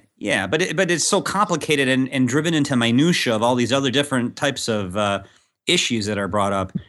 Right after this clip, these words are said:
um, because there's always gotta be the next thing, like you say. But, uh, it just, um,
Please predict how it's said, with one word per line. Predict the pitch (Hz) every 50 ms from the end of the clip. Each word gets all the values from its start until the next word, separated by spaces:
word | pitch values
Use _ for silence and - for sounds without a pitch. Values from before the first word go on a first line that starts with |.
| _ _ -
um, | - - 110
because | - 127 110 123 117
there's | 104 117 113
always | 143 139 160 156 143
gotta | - 143 131
be | 120 120 123
the | 107 107
next | 113 123 123 123 - - -
thing, | 143 147 139 117
like | 101 95 92 -
you | 90
say. | 87 - 135 135 117 87 78 78 _ _ _ _ _ _ _ _ - -
But, | - - 120 113 - - 78 69 60 -
uh, | 60 60 57 - - - _ _ - - - -
it | 85 - -
just, | 120 139 143 - - -
um, | 127 120 117 113 107 104 107